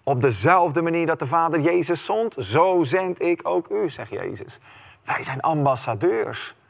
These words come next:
De hoogste diplomaat op een ambassade, de ambassadeur, vertegenwoordigt zijn staatshoofd. We vertegenwoordigen Christus. Als wij spreken, spreken we uit naam van Christus.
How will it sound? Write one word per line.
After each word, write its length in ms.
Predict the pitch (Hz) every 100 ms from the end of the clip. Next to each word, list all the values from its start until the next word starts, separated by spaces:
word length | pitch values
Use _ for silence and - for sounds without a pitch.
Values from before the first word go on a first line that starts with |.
| _ _ _ _
De 60 | 104
hoogste 400 | 110 143 131 135
diplomaat 680 | 120 143 135 135 180 185 -
op 140 | 123
een 80 | 131
ambassade, 640 | 143 135 120 165 180 160
de 60 | 131
ambassadeur, 500 | 135 135 131 139 131
vertegenwoordigt 840 | 131 - 143 135 131 143 143 117
zijn 280 | - 147 147
staatshoofd. 840 | - - 175 208 - 156 131 - - - -
We 160 | 147
vertegenwoordigen 1040 | 135 143 170 143 139 127 202 247 233 151 147
Christus. 540 | - 220 - 156 120 - - -
Als 240 | 165 165
wij 140 | 147 135
spreken, 580 | - - 196 415 -
spreken 580 | 135 - - 202 214 170
we 60 | 151
uit 220 | 139 127
naam 300 | 139 170 170
van 160 | 135 131
Christus. 540 | 156 165 - 127 110